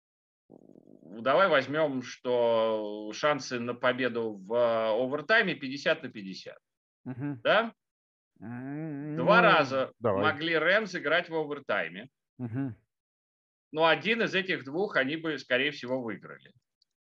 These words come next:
Speaker 1: И,
Speaker 2: Мгм.
Speaker 1: соответственно, сейчас у них не было бы никаких вопросов о том, выходят они в плей-офф, не выходят. Они бы уже, в принципе, а, скорее всего, бы зарезервировали за собой место в плей-офф или, по крайней мере,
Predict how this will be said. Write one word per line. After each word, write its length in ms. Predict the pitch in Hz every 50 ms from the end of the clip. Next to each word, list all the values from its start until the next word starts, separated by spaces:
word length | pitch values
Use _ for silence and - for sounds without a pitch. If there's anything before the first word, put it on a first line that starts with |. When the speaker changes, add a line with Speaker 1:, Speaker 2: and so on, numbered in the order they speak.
| _ _ _ _ _ _ _ _ _ _ -
Speaker 1:
И, 100 | 160 151
Speaker 2:
Мгм. 360 | 131 180 175 165 135 160 202 226
Speaker 1:
соответственно, 300 | 220 - - 175 175 151
сейчас 680 | - - - 170 160 - - 214 226 247 233 - 190
у 60 | 185
них 240 | 190 202 175 - 170
не 180 | 202 240 277
было 200 | 262 220 196 185
бы 120 | 165 156 165
никаких 540 | 165 170 165 175 175 180 185 208 180 - 180
вопросов 540 | 170 170 170 175 202 233 247 240 - 170
о 100 | 170 160
том, 180 | - 165 151 135
выходят 580 | 160 202 196 - 165 175 180 165 151 147 139 135
они 200 | 127 127 123 123
в 80 | 123 -
плей-офф, 280 | 123 123 120 113 107 104 -
не 100 | 143 170
выходят. 720 | 185 196 175 - - 143 151 151 147 135 120 113 101 -
Они 200 | 120 131 160 202
бы 120 | 190 175 165
уже, 500 | 151 143 135 123 135 180 196 196 - - _ _ _ _ _ _
в 100 | _ _
принципе, 760 | - 165 190 226 240 214 - - 165 - - 131 107 95 95 _ _ _ _ _ _ -
а, 520 | - 127 127 131 131 127 127 127 123 123
скорее 380 | 120 - - 139 143 165 185 185
всего, 300 | 185 - 160 156 165 160
бы 340 | 160 160 156 143 - - -
зарезервировали 1040 | - 92 117 127 127 120 127 156 175 180 151 185 185 185 196 196 190 175 151 135 127 120
за 140 | 113 117 117
собой 340 | - 131 131 127 127 123
место 340 | 120 131 131 123 123 - 120
в 60 | 117 -
плей-офф 280 | 139 156 220 254 - - -
или, 180 | 208 220 214
по 200 | 185 - - 160
крайней 420 | 151 - 156 175 202 208 190 165 143
мере, 360 | 139 170 196 190 170 131 -